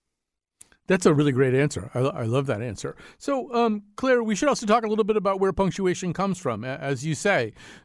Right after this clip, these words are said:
uh, without punctuation, uh, you can just run a whole bunch of words and letters together. Um, b-, what was interesting to me in your book was that, you know, I think we think of writers, the people creating text,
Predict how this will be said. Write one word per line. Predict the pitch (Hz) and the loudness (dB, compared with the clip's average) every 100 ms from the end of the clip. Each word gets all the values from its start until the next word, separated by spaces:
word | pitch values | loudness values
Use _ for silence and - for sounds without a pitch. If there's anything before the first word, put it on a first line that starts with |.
| - | -2
uh, | 147 135 135 135 | 0 2 0 -2
without | 147 139 151 160 | -2 0 2 2
punctuation, | 165 156 - 143 143 - 190 196 - | 2 0 2 0 0 -2 -4 -6 -10
uh, | 190 147 131 127 127 156 233 | -6 -2 0 0 -2 -6 -6
you | 127 | -4
can | 131 | -2
just | 120 113 | -4 -4
run | 135 135 | -2 0
a | |
whole | 123 131 | 0 0
bunch | 127 | 0
of | 135 120 | -2 -4
words | 127 135 123 | 0 0 0
and | 127 | 0
letters | 127 127 | 0 -2
together. | - 131 160 139 127 - - - - | -2 2 2 4 0 -2 -18 -20 -2
Um, | 160 135 131 131 139 - - | 2 2 2 2 0 -6 -8
b-, | 170 359 | -8 -6
what | 233 | -4
was | 233 208 | -2 0
interesting | 285 294 240 | 0 2 2
to | 233 | 2
me | 208 | 2
in | |
your | 185 160 | 2 2
book | 170 214 156 | 2 0 2
was | 139 | 0
that, | 151 147 - - _ _ _ 339 | 0 -2 -4 -20 _ _ _ -4
you | 226 | 0
know, | 214 202 | 2 2
I | 185 | 0
think | 285 | -2
we | 240 | -2
think | 185 - 254 269 214 | -4 -2 0 2 2
of | 160 151 135 113 | 2 2 0 -6
writers, | 165 135 131 131 127 151 202 226 147 139 135 | -8 -4 -2 -4 -2 0 0 0 2 2 0
the | - | -2
people | 135 185 175 165 | -4 -4 -4 -4
creating | - 156 156 156 170 151 135 | -6 -2 0 2 0 0 -2
text, | 127 - 185 - - - | -4 -2 -2 -2 -14 -18